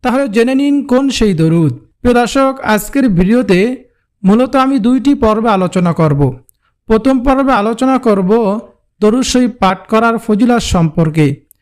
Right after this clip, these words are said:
দ্বিতীয় পর্বে আলোচনা করব কোন সেই দরুদ, সেই দরুদটি সম্পর্কে। নবীজি সাল্লাল্লাহু আলাইহি ওয়াসাল্লামকে কবরের মধ্যে দেখে সাথে সাথে চিনতে পারবেন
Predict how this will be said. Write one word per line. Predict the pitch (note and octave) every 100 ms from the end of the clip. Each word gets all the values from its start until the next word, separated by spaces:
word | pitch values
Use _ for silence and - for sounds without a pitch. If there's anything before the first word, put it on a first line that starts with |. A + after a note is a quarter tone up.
| _ _ -
দ্বিতীয় | F3 F#3 A#3+
পর্বে | A#3+ B3 B3
আলোচনা | A3 A#3 C4 C4 B3+
করব | C4 G3 A3 A#3+ G#3 A3+ _ _ _
কোন | B3+ C#4+
সেই | B3 A3+ G3
দরুদ, | D#3 E3+ G3 F3+ D#3 - -
সেই | - G#3
দরুদটি | F#3 G3+ A#3+ - - G3
সম্পর্কে। | F3 F#3 F3 E3+ D#3 - C#3+ - _ _ _ _ G#3+
নবীজি | A3+ C4 C#4+ C#4
সাল্লাল্লাহু | A#3+ G#3 F#3+ F#3+ G#3 A#3+ A#3 G3
আলাইহি | G3 G3+ A#3 C4
ওয়াসাল্লামকে | B3+ - C4 C4+ C4+ G#3 G#3 D3+ D3+ _ _ _ -
কবরের | G#3+ A#3 A#3
মধ্যে | G#3 F#3 E3
দেখে | E3+ F3+ F3 G#3 G#3 F3 - _
সাথে | - - A#3+ A#3 G3
সাথে | - F#3+ B3+
চিনতে | B3+ G#3+ F#3+ F3+
পারবেন | D#3+ E3 D#3+ F3 E3